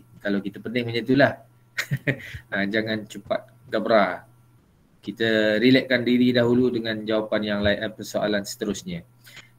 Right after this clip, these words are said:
Okey, jadi jawapan kita yang keenam kita dah ada. Di antara aktiviti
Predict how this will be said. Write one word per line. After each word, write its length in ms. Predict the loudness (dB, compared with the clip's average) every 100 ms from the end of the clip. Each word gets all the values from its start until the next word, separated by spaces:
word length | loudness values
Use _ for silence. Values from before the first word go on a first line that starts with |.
| _ -2
Okey, 1080 | 0 0 -4 _ 2 6 6 4 4 0 -4
jadi 400 | -4 -2 -2 -4
jawapan 400 | -2 -4 -6 -6
kita 240 | -6 -6
yang 100 | -6
keenam 380 | -6 -4 -2 -2
kita 160 | -2 0
dah 160 | 0
ada. 120 | 0 -2
Di 100 | -2
antara 320 | 0 2 2 2
aktiviti 640 | 2 2 2 2 0 -2